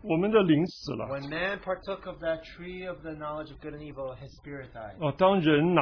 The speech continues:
Speaker 1: 了那个知识善恶树的果子，他的灵死了。
Speaker 2: But thank God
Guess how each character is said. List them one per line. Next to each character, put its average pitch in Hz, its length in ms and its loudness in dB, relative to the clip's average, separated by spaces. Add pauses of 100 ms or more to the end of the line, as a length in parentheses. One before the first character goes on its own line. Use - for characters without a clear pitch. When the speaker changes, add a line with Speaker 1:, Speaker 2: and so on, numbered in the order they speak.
Speaker 1:
了 175 140 4
那 175 120 2
个 151 140 2
知 175 160 -8
识 175 220 -6
善 180 120 2
恶 175 80 4 (120)
树 175 80 -4
的 143 80 0
果 120 240 -6
子， 135 160 -6
他 170 160 -2
的 151 100 0
灵 131 220 -2
死 - 220 -10
了。 - 220 -10
Speaker 2:
But 156 220 -12
thank 165 260 -8
God 127 300 -10